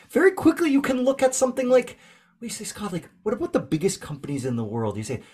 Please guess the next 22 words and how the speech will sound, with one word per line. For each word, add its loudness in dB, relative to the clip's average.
the -6
top -2
twenty 0
or -2
so 0
companies -6
in -4
the -2
world 0
by 0
market -2
cap, -12
by -4
revenue, -6
are, -2
about 0
ten 2
of 2
them 6
are 0
oil 4
companies. -12